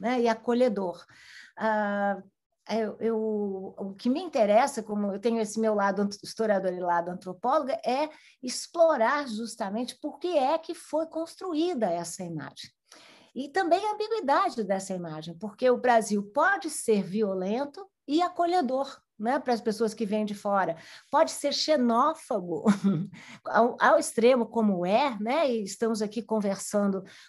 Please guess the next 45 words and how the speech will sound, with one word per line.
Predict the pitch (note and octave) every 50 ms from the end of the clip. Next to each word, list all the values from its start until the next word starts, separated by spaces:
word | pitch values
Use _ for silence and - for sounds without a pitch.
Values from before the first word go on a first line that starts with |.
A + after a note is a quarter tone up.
| -
no | G3+ G3+
começo | G3 A3 G3 G3 G#3 G3+ G3+ G3+ F3
de | - F#3
maio | F3+ F3+ F#3+ G#3 A#3+ C4 B3+ A3+
e | G#3+ G3
acabamos | G3 G3 G#3+ G3 F3+ G3+ A3+ A#3+ B3 A3
de | G3+ G#3+
ouvir | G#3 F#3+ F3+ F#3 G3+ G3 F3+
o | -
presidente | - F#3+ F#3+ F#3 F3+ F#3 E3 F3 F#3+ F#3+ F#3 F#3 F#3 F3+
novamente | F#3 G#3 B3+ E4 E4 E4 F4 D4+ A3 G3 F#3 F#3 G#3 A#3 B3 A#3 - - - - _ _ - - _ _ _
falar | - G#3 G3 G3 G3 G3+ G#3
mal | G3 F#3+ G3+ G3+ G3+
da | G3 F3 D#3+
China, | D#3+ - - - G3+ G#3+ A#3+ A#3+ A#3 A3 G3+ F3 E3+ F3
dizer | E3 F3+ E3+ E3 G3 G#3 G3 G3+
que | G#3
é | G3+
uma | F#3 F#3 F#3 F3
guerra | E3+ G3 F#3+ E3 F3+ F3 - _
química, | _ - A3+ A#3+ B3+ B3+ B3+ B3 A3+ G#3 F3 F3 E3+ - F#3 - G#2+ C#3 D3
que | - - - G#3+
o, | G#3 G#3 -
a, | - - F#3 F#3+
o, | A3+ - - - - - - F3+
o |
coronavírus | F3+ G#3+ G#3 G3 G3+ G3+ G3+ F3 G3 A3 G3 F#3+ F3+ F#3
é, | G3+ G3+ G3 G3 G3 - - - - - - _
é | - - G3
uma, | G3 G3 G3 F3+ F3+ F3 F3 F3 F3 F3 F3 F3 - -
é | - G3
uma | G3+ G3
doença | F#3 G3 G3 F#3+ F#3+ - G3+
criada | G3+ G3 F#3+ F#3 F#3 F3+ F#3+
em | F#3
laboratório | F#3+ F3+ F3 F#3 G3 F3+ E3 D#3+ - - A3 A#3 B3 B3+ B3+ A#3 A3 G#3 G#3
para | - A3 G#3+ A3
o | A3+
lucro | G#3+ G3 A3 B3+ D4 C#4+ _ - G#3+
da | G3 F#3 E3+ E3+
China | - - - G3+ G#3+ A#3 B3+ A#3+ G#3+ F#3+ F3+
e | F#3+ F3+
dos | F#3 G#3 G3+
chineses. | - - G#3+ G3 F#3 F#3+ G#3 A#3 B3 A#3+ A3+ G#3+ F#3+ F#3+ F#3+
Então, | A3 G#3+ - C4+ C#4 C#4